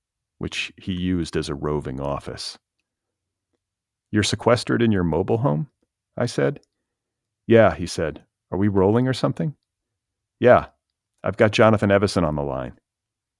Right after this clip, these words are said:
"Let me put some pants on," he said. At the time, I had no idea that I was embarking on a project that would carry me through a decade and beyond.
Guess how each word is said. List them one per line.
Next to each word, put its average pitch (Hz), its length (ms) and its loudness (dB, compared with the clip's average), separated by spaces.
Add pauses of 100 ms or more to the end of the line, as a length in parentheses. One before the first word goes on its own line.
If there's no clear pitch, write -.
(380)
"Let 113 100 -4
me 131 80 -2
put - 180 -4
some 101 140 -4
pants 92 360 -4
on," 69 240 -10 (300)
he 82 100 -10
said. 71 380 -8 (1700)
At 117 140 0
the 120 60 -6
time, 110 560 0
I 107 80 -2
had 101 200 -2
no 107 160 0
idea 90 340 -2
that 80 120 -6
I 78 60 0
was 78 180 -6
embarking 82 500 -4
on 73 120 -8
a 71 40 -8
project 80 640 -6
that - 100 -10
would - 120 -14
carry 95 380 -6
me 80 140 -6
through 80 480 -6
a 73 80 -12
decade 78 560 -8
and 69 160 -12
beyond. 71 560 -10